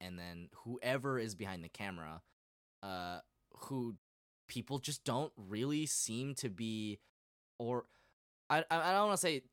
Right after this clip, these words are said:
people don't seem to be interested in, in that, but people seem to be more protective of that, um, than one might first expect.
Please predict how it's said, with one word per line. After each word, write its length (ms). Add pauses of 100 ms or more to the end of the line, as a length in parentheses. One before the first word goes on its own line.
people 200
don't 140
seem 160
to 40
be 80
interested 640
in, 260
in 180
that, 220
but 200
people 400
seem 320
to 100
be 340
more 680
protective 760
of 240
that, 360 (140)
um, 640 (720)
than 220
one 220
might 260
first 320
expect. 540